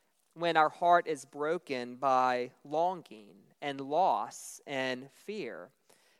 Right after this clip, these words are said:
But the point of today's gospel is that regardless of the conditions in which we wait,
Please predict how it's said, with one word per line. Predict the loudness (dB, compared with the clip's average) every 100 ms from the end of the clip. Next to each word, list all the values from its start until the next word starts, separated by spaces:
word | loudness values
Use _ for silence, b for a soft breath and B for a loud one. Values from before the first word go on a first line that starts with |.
| b
But | -2
the | 0
point | -2 -6 -8 -2 -2 -2 -6
of | -2
today's | 4 6 6 4
gospel | 6 8 8 4 -6 -2
is | 0 2
that | 4 4 2
regardless | -6 0 2 4 2 0 -2 0
of | -2 0
the | 0 -2
conditions | -4 -8 -4 -4 -4 -4 -4 -4 -6 -8
in | -6 -6 -6
which | 2 4 4 0 -14 -16 -8
we | -6 -4
wait, | -2 0 0 0 -8 -20